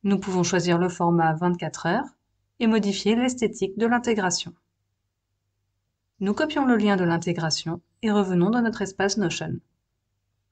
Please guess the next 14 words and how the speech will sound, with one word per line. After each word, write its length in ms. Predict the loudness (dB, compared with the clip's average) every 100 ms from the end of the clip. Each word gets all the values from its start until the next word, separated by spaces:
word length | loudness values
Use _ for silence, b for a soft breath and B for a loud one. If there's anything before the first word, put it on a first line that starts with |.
| _ _ _ _ _ _
Dans 260 | -4 0 2
un 40 |
nouveau 280 | 2 2 0
bloc, 380 | 0 0 0 -6 _ 0
nous 180 | 2 4
collons 260 | 2 4
le 140 | 2 2
lien 360 | 0 -2 -4 -4
et 100 | -4
choisissons 680 | -2 -2 -2 -2 -2 -4 -6 -8
Intégrer 460 | -6 -2 0 2 0
dans 120 | 0
cette 300 | 0 -4 -4
page. 340 | -2 -2 -4